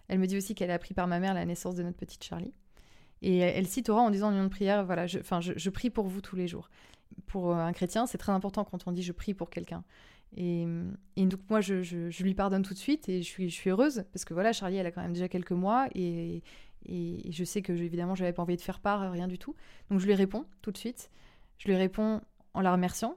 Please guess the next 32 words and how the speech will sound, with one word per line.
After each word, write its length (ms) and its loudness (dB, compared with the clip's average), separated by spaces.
en 100 -2
lui 200 0
disant 240 0
qu'effectivement, 420 -2
j'avais 220 2
besoin 280 -2
de 60 -4
ces 140 -2
mots-là 420 2
et 100 -2
que 80 -18
c'était 240 -8
hyper 280 2
important 360 0
pour 160 -8
moi. 220 -4
Je 160 6
remets 240 10
aussi 160 2
les 80 4
choses 200 2
en 80 0
place 440 -6
en 140 0
lui 140 2
disant 320 0
que 340 -2
Aurore 320 0
n'y 140 2
est 40 0
pour 140 -2
rien, 260 0